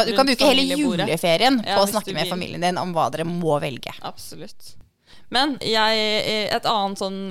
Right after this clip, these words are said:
Speaker 2: godt, eh, debattema, <laughs> holdt jeg på å si, i familien. Eh, jeg kom over en bok i, faktisk på hylla vår i går, som jeg bare, «Oi, den så gøy ut», og så måtte jeg bare se på den. Synes den har utrolig fine illustrasjoner også.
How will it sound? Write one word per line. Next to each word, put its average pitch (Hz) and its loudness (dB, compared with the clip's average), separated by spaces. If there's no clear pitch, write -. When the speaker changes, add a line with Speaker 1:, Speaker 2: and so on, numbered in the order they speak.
Speaker 2:
godt, - -8
eh, 208 0
debattema, 220 0
<laughs> 277 2
holdt 285 -2
jeg 254 -10
på 233 0
å 240 -4
si, - -2
i 220 -4
familien. 196 -2
Eh, 214 -2
jeg 294 2
kom 330 2
over 202 -2
en 233 -4
bok 202 -6
i, 247 -8
faktisk 220 -4
på 247 0
hylla 196 -2
vår 180 -2
i 240 -8
går, 262 0
som 233 -4
jeg 220 0
bare, 214 2
«Oi, 359 0
den 285 -6
så 349 -6
gøy 247 0
ut», - -4
og 233 -6
så 240 -4
måtte 233 -4
jeg 185 -2
bare 202 -4
se 156 -8
på 123 -8
den. 349 -8
Synes 247 -6
den 262 0
har 247 -2
utrolig 220 -6
fine 180 -6
illustrasjoner 185 -6
også. 269 0